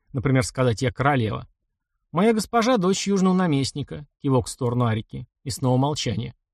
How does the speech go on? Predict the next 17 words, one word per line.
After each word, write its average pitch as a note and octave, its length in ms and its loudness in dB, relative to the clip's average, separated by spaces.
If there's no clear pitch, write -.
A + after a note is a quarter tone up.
«Что - 180 -6
вы F3 80 2
делаете A#2+ 320 2
в A#2 60 -2
лесу?» A#2 380 -4
Продолжаю A#2 440 2
задавать A2 400 0
вопросы. A#2 560 -6
Ей, B3 400 0
кивок C3+ 260 0
в - 60 -8
сторону B2 340 0
Арики, A#2+ 320 0
был F#3 200 0
нужен A#3 280 2
рог F#3 220 0
зверыга. C#3 520 0